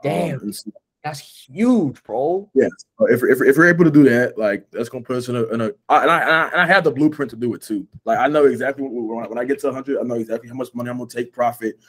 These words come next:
Speaker 1: Then I'm dumping everything back into the business. You feel me? 'Cause I already done fucked off a lot of money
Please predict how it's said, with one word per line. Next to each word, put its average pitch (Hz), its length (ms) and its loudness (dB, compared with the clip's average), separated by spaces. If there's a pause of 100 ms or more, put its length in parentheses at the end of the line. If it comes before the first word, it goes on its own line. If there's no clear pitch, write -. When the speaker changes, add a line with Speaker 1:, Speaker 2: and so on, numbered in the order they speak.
(200)
Speaker 1:
Then 104 120 -8
I'm 117 100 -6
dumping 135 300 -4
everything 120 340 -2
back 110 240 -2
into 104 140 -14
the 85 80 -16
business. 90 420 -20 (460)
You 113 80 -4
feel 123 120 -2
me? 113 60 -2
'Cause 120 60 -2
I 135 60 6
already 170 180 6
done 147 180 4
fucked - 320 -2
off 156 220 2
a - 20 -8
lot 120 200 2
of 117 60 0
money 120 280 -6